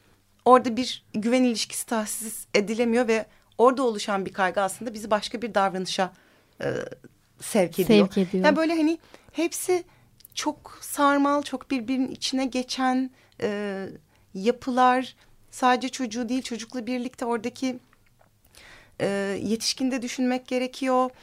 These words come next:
Speaker 1: E, yetişkini düşünürken, e, çocuğu yok saymadan birlikte düşünmek
Speaker 2: Evet.
Speaker 1: gerekiyor. E, hani her boyutunda böyle o kadar çok katmanlı ve çok boyutlu bir konudan bahsediyoruz ki bütüncül yaklaşım aslında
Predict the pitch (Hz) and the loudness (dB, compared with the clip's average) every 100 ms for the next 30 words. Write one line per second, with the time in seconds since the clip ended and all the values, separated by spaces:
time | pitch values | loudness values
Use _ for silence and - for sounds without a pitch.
0 | - _ - 202 185 202 - - 277 285 | -20 _ -6 -4 -2 -2 -2 0 2 2
1 | 240 - 277 277 - 269 269 - _ _ | 2 -4 -2 -2 0 2 2 -4 _ _
2 | - 180 190 - 254 220 254 285 240 240 | -4 -2 -2 -4 -4 -2 0 0 4 2
3 | 247 277 269 277 247 247 240 233 196 214 | 2 2 4 4 6 6 6 0 -2 -2
4 | 208 226 285 233 - 262 247 247 202 240 | -2 -4 -6 -6 -2 0 0 2 0 0
5 | 240 - 254 247 254 - - _ _ - | -2 -2 2 4 2 -4 -20 _ _ -6
6 | - - _ _ _ 208 190 190 - - | -6 -8 _ _ _ -4 -2 -4 -18 -20
7 | _ - 294 320 254 302 277 - - 247 | _ -4 4 4 4 0 -2 -4 -4 -2
8 | 226 214 214 240 _ - 254 285 302 - | 0 -2 -2 -4 _ -10 -2 0 -2 -6
9 | - 302 294 285 269 269 269 269 285 - | -8 -8 -4 0 0 0 -2 -6 -10 -6
10 | 247 240 - 247 262 _ _ - 226 226 | -4 -4 -6 -6 -6 _ _ -8 -4 0
11 | 262 254 254 254 262 226 269 285 - 226 | 2 2 -2 -4 -8 -6 -6 -6 -8 -10
12 | - - - - 202 - 262 262 311 285 | -10 -20 -20 -12 -10 -2 0 0 0 -2
13 | 285 254 247 233 233 - 240 269 294 | -2 -8 -4 -4 -4 -6 -2 0 -2